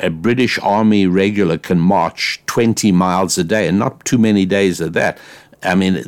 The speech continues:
twenty miles a day for a march is about what a soldier can do. Uh, Zulu warriors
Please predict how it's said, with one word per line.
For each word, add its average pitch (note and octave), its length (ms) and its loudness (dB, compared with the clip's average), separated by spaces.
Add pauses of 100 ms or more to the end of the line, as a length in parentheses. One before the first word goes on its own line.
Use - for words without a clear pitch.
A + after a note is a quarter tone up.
(140)
twenty D3 280 2
miles A2 360 0
a F#2+ 40 -2
day F#2+ 280 0
for F#2+ 180 -2
a E2 60 2
march F#2 340 0
is E2+ 140 -2
about G#2 440 -2
what F#2+ 140 0
a F2+ 80 0
soldier F#2 440 -2
can F#2+ 220 0
do. G2 240 0 (680)
Uh, F2 440 0 (120)
Zulu C3 1040 2 (100)
warriors G2+ 760 0